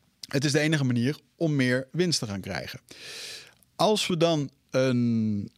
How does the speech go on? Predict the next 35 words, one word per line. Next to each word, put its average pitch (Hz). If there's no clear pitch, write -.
eh, 104
een 123
doelstelling 131
bereiken, 120
en, 101
eh, 98
laten 107
we 110
dat 104
dan 101
per 101
kwartaal 107
doen, 135
hè, 117
dus 113
dat 110
je 101
negentig 120
dagen 101
ergens 107
naar 95
kijkt. 110
En 107
in 104
negentig 127
dagen 110
kan 101
je 95
veel 117
doen, 117
jongens, 104
vergis -
je 127
daarin 101
niet. 104